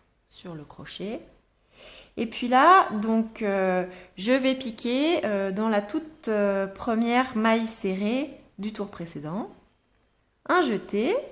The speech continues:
je tire. Et puis dans la deuxième maille serrée du tour précédent, je pique, un jeté et je tire. Donc je me voilà avec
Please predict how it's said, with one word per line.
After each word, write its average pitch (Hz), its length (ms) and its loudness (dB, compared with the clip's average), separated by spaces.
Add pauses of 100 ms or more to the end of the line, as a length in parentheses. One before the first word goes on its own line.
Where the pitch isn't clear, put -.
je 185 160 -4
tire. 190 720 -8 (1700)
Et - 80 0
puis 359 140 2
dans 302 120 6
la 214 120 4
deuxième 311 400 2
maille 262 200 2
serrée 240 180 -2
du 202 100 -4
tour 196 140 -8
précédent, 165 540 -6
je 285 100 -4
pique, 285 520 -8
un 233 140 -2
jeté 208 500 -6
et 233 60 -4
je 202 100 -6
tire. - 260 -14 (600)
Donc 285 340 2
je 202 800 0
me 226 140 2
voilà 269 300 8
avec 180 240 4